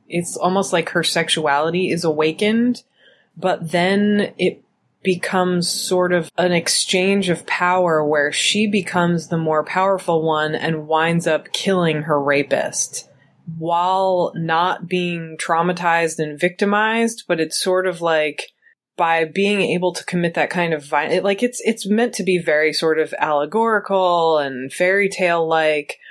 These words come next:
but it, it's almost, I, like, I love the way he handles it because the women feel so empowered, and it's not like they're raped and suddenly they're brainwashed, kind of the way you were talking about with a lot of those T V tropes.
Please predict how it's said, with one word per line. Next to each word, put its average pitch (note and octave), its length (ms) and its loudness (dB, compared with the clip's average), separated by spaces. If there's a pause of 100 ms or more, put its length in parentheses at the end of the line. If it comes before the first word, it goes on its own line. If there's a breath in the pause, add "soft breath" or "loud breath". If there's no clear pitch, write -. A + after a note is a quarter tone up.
(260 loud breath)
but E3 320 2
it, F#3+ 220 0
it's F3+ 240 -2
almost, G3+ 560 2
I, F3+ 80 2
like, F3 240 2
I F3 80 4
love F#3 400 0
the F#3 100 2
way E3+ 240 2
he E3 240 -4
handles E3+ 500 0
it - 300 0
because E3+ 600 -2
the E3+ 100 2
women D#3+ 380 0
feel D#3+ 420 0
so D#3 320 0
empowered, D#3 960 0
and E3+ 200 -2
it's E3 200 -10
not E3+ 480 2
like D#3+ 460 0 (460 loud breath)
they're E3 240 0
raped D3+ 420 2
and D#3 160 0
suddenly D#3+ 400 0
they're D3 260 2
brainwashed, F#3+ 1000 2
kind E3 240 0
of D#3 160 -4
the D#3+ 100 2
way D3 480 2
you E3 220 -2
were E3 140 0
talking D#3+ 420 0
about C#3+ 300 2
with D3+ 120 -2
a D#3+ 60 0
lot D#3 220 2
of D#3 80 0
those C#3+ 200 0
T - 220 -6
V D3+ 180 -6
tropes. A3 640 -2